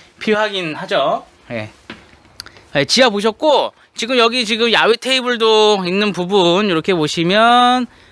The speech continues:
바닥에 또 자연석으로 이렇게 다 시공되어 있는 부분도 확실히 신경을 많이 쓴 그런 티가 좀 많이 나고요. 요쪽에 지금, 어,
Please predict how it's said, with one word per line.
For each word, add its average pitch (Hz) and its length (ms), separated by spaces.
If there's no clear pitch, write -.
바닥에 196 380
또 214 80
자연석으로 190 600
이렇게 143 200
다 135 380
시공되어 175 460
있는 151 140
부분도 139 680
확실히 202 320
신경을 233 460
많이 156 260
쓴 160 480
그런 147 200
티가 185 160
좀 175 120
많이 143 220
나고요. 156 380
요쪽에 262 440
지금, 226 640
어, 156 200